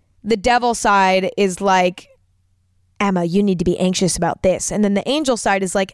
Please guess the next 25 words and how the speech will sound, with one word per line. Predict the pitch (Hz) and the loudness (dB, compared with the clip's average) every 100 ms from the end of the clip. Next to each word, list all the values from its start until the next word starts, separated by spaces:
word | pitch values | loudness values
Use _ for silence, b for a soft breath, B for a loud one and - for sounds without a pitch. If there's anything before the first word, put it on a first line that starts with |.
| - | -2
"Uh, | 254 262 262 254 _ _ _ _ _ _ _ _ _ _ - | 0 2 0 -2 _ _ _ _ _ _ _ _ _ _ -2
everything's | 277 311 339 311 233 | 0 0 0 0 0
gonna | 254 | 0
be | 226 | -2
fine, | 220 226 202 190 | -2 0 0 0
and | 185 | 0
here's | 196 190 - | 0 0 0
why." | 185 170 - - _ _ _ b b b b b _ - | -2 -2 -6 -14 _ _ _ b b b b b _ -2
And | 226 214 208 202 196 - _ _ _ _ _ _ _ _ _ _ _ _ | 0 2 0 -2 -4 -8 _ _ _ _ _ _ _ _ _ _ _ _
when | 208 233 233 | -2 0 0
we're | 226 | -2
feeling | 285 294 277 | 0 0 0
really | 233 214 | 0 0
anxious, | 214 208 208 | -2 -2 -4
we | 214 | -4
tend | 202 220 | -2 0
to | 202 | 0
only | 208 226 226 | -2 -4 -2
listen | 208 226 | -2 -2
to | 202 | -2
the | 185 | -2
devil | 180 185 175 - - _ _ _ _ _ _ | 0 0 -2 -6 -12 _ _ _ _ _ _
on | 202 196 | -2 -2
our | 185 | -2
shoulder. | - 180 - - | -2 -4 -6 -10